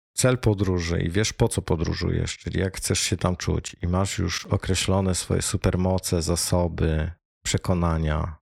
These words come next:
cele, wartości i ograniczenia, potrzebujesz stworzyć przynajmniej wstępny plan podróży, plan działania, kroki.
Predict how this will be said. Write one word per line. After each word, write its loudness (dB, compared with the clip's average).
cele, 2
wartości 0
i 2
ograniczenia, 0
potrzebujesz 2
stworzyć -2
przynajmniej 2
wstępny 0
plan 2
podróży, 0
plan 2
działania, 0
kroki. 0